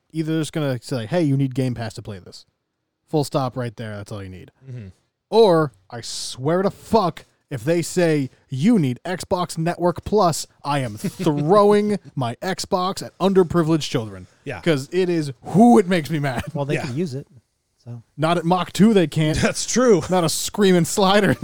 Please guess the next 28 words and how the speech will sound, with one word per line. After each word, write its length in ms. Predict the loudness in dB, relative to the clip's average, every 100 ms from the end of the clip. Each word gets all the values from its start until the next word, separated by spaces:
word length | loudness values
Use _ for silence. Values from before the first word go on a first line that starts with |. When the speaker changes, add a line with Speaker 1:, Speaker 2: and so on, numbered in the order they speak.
| 0
Speaker 1:
<laughs> 180 | 0 0
down 260 | 0 0 2
home 260 | 4 4
plate. 300 | 2 -2 0
Apparently 480 | -2 -4 -2 -2 -2
we're 80 | -2
on 80 | -2
a 40 |
baseball 440 | -2 -4 -6 -8 -8
field, 320 | -8 -10 -10
and 80 | -2
Speaker 2:
Yeah. 200 | 2 2
Speaker 1:
I'm 80 | 2
holding 260 | 0 0
an 80 | -2
Xbox. 600 | -4 -6 -12 -14 _ -18
Speaker 2:
Ch-, 120 | -6 -2
uh, 120 | -2
throwing 460 | 2 2 2 -2 -8
an 60 | -10
Xbox, 400 | -10 -12 -14 -10
not 140 | -10
holding. 340 | -8 -10 -12 -8
Speaker 1:
I 80 | 0
will, 180 | 0 0
I'm 120 | -2
hold-, 1200 | 0 0 -2 -6 -4 -6 -8 -10 -12 -12 -8
<laughs> 0 | -6